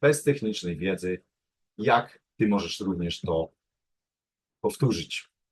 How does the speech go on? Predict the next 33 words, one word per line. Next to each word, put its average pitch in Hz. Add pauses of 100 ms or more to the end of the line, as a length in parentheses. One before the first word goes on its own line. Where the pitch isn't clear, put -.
(140)
Zapisz 143
i 113
wyślij 120
osobie, 101
która 107
zaprosiła 101
cię 110
na 104
tą 104
prezentację, 95
trzy -
rzeczy, 113
które 98
najbardziej 101
ci -
się 101
spodobały. 85
Uzyskasz -
konsultację 90 (260)
z 110
jednym 120
z 95
naszych 92
liderów 90 (400)
teamu. 135 (560)
Jak 143
zarabiać 131
roczną 127
wypłatę 107
w 92
miesiąc 110
lub 92
miesięczną 90